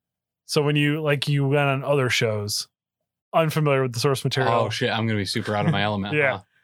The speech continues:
Speaker 1: You're screwed.
Speaker 2: Yeah.
Speaker 1: Yeah.
Speaker 2: Ah,
Speaker 1: You fucked up, bud.
Speaker 2: shit.
Speaker 1: Yeah. Everyone knows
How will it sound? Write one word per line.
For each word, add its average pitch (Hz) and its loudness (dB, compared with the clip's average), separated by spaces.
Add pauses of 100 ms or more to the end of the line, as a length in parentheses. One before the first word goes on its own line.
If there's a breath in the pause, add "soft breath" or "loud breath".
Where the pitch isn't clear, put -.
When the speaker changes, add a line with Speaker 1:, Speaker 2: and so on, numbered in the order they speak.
(220)
Speaker 1:
You're 139 0
screwed. 135 0 (220)
Speaker 2:
Yeah. 107 -2 (120)
Speaker 1:
Yeah. 139 2
Speaker 2:
Ah, 104 -2
Speaker 1:
You 92 -4
fucked 143 0
up, 151 2
bud. 135 2
Speaker 2:
shit. 101 -2 (260)
Speaker 1:
Yeah. 135 2 (1120)
Everyone 165 2
knows 147 0